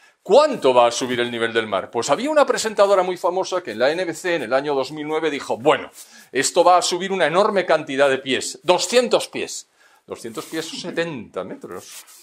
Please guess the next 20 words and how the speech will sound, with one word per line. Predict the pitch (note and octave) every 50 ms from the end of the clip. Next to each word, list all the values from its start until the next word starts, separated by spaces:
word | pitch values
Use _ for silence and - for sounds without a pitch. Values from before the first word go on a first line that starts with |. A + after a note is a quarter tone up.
| - - -
que | - G#2
se | - A3+
dice | G#2+ B2 - - F#3
pronto. | D3 D3+ D#3 - E4+ - - - - _ _ _ _ _ _ -
Setenta | - - A2+ A2 - F3 G3+ A3 A3 A3
metros | G#3 G#3 G3+ G3 G3+ G3 F#3+ - -
es | F#3+ F3+ F#3 F3 - - _ _ _ _ _ _ _ _ _ _ -
la | D3+ D#3+ F3
mitad | F3 F3+ F3+ F3 A3+ B3
de | B3 B3+
lo | B3+ A#3 -
que | - G#3+
bajó | F#3 E3+ D#3 C#3 - F3+ F#3+ E3 C#3 - - - _ _ _ _ _
el | - B2 A#2+ B2 A#2 A#2
hielo, | C#3 F#3 G3+ F#3 E3 D3 C#3+ D3 - _ _ _ _
perdón, | - C3+ B2+ C#3 D3 C3+
el | C3 C3
nivel | C#3 C#3 D3+ B3 B3+ G#3+
del | A3 F3 C#3+
mar, | D3 D3 C3 B2 - -